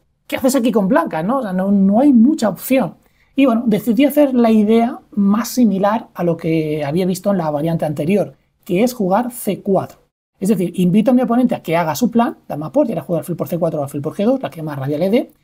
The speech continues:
alfil por G dos es la que me hizo, y ahora entregar la dama. Juego dama por, tiene que recapturar y capturo en G dos con el caballo. Y bueno, cuando calculé todo esto dije, "Bueno, tampoco estoy tan mal", bueno, quiero decir, estoy peor que en la versión anterior, habiendo jugado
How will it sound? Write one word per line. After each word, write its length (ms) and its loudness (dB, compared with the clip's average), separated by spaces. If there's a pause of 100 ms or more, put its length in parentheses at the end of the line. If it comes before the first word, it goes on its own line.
(260)
alfil 300 -12
por 120 -8
G 120 -2
dos 280 0
es 140 -12
la 60 -16
que 100 -4
me 100 4
hizo, 300 0 (320)
y 120 4
ahora 280 2
entregar 480 0
la 100 -8
dama. 200 -14
Juego 260 -12
dama 260 -2
por, 300 2 (400)
tiene 260 0
que 120 -6
recapturar 640 0
y 120 2
capturo 340 -2
en 60 -6
G 100 -8
dos 260 -6
con 300 2
el 240 6
caballo. 480 0 (120)
Y 120 4
bueno, 260 2 (720)
cuando 280 2
calculé 420 4
todo 200 6
esto 220 4
dije, 180 0
"Bueno, 220 4
tampoco 560 -2
estoy 320 -2
tan 260 -2
mal", 300 2
bueno, 180 -10 (380)
quiero 160 -6
decir, 100 -4
estoy 160 0
peor 400 2
que 80 -8
en 60 -4
la 100 -6
versión 240 -2
anterior, 480 0
habiendo 260 -2
jugado 380 0